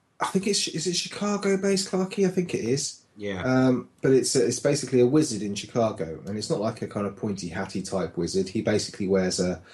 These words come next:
Speaker 1: a leather duster, and, and a duster is a long, like, a cowboy type trench coat, if you like. Um, and he is a, a proper wizard in today's,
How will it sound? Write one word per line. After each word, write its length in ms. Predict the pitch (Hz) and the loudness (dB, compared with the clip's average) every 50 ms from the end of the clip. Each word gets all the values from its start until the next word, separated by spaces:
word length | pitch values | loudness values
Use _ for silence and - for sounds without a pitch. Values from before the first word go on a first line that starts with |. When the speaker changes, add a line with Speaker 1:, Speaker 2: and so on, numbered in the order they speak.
| - - - _ - | -20 -20 -14 _ 0
Speaker 1:
a 40 | 101 | 2
leather 280 | 104 107 104 95 101 87 | 2 2 2 2 0 -2
duster, 580 | - 98 92 - - - - 101 98 95 95 | 0 -2 -2 -2 -2 -4 -2 0 2 2 2
and, 300 | 95 95 95 98 95 98 - _ _ - _ _ _ _ _ - | 2 2 0 -2 -2 -6 -12 _ _ -20 _ _ _ _ _ -8
and 140 | - 101 98 | -6 -4 -2
a 80 | - 95 | -2 -2
duster 320 | - 107 101 - - 101 | -2 -2 -2 -2 0 -2
is 120 | 95 90 | -2 0
a 60 | 98 95 | 0 0
long, 380 | 98 98 98 98 95 92 90 - - | 2 2 2 2 2 0 -2 -4 -4
like, 300 | - 98 92 95 - - | -2 -2 -2 -2 -2 -2
a 260 | 95 92 90 90 90 - _ _ _ - | -2 0 -2 -2 -6 -8 _ _ _ -10
cowboy 400 | - 107 98 95 85 92 87 87 | -4 0 0 0 2 0 -2 -2
type 320 | - - 95 90 85 - | -2 -2 -4 -4 -4 -4
trench 340 | - - 104 92 - - - | -4 -2 -2 -2 -2 -4 -6
coat, 200 | - - 87 80 | -4 -4 -2 -2
if 120 | 80 82 - 92 | -4 -4 -2 0
you 60 | 87 | 0
like. 340 | 85 85 90 90 - - - _ - - - - - - _ - - | 2 0 0 -2 -4 -8 -16 _ -20 -20 -20 -20 -20 -20 _ -12 -6
Um, 640 | - - 101 104 107 107 107 104 104 107 104 - - _ - | -2 0 2 4 4 4 4 4 4 2 0 -2 -6 _ -2
and 240 | 107 110 107 107 101 | 0 0 2 2 2
he 260 | - - 120 113 110 | 2 2 4 4 4
is 140 | 107 101 107 | 2 2 0
a, 300 | 107 107 104 104 101 92 - | 2 2 2 0 0 -2 -6
a 160 | - 110 107 104 | -4 -4 -4 -4
proper 280 | 104 - 123 - - | -2 -2 0 0 2
wizard 400 | 117 104 110 104 98 117 113 95 | 2 2 2 2 2 2 0 0
in 400 | - 110 110 110 107 104 101 - - - | 2 0 0 2 0 0 -2 -4 -6 -8
today's, 840 | - 120 - 120 113 113 113 110 107 104 101 - - - - | -4 -2 2 2 4 4 4 4 2 0 -2 -2 -4 -6 -8